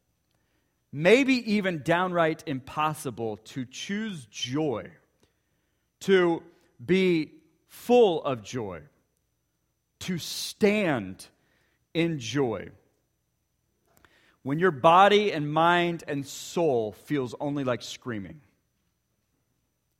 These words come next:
succumbing to sorrow and sadness at something terrible,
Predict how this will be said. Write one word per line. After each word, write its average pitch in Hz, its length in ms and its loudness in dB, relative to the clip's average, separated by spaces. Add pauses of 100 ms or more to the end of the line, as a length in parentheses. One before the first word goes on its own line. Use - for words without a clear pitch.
(1200)
succumbing 180 580 -2
to 160 100 -4
sorrow 160 440 2
and 135 100 -2
sadness 131 540 0
at 123 160 -8
something 147 560 -2
terrible, 196 600 0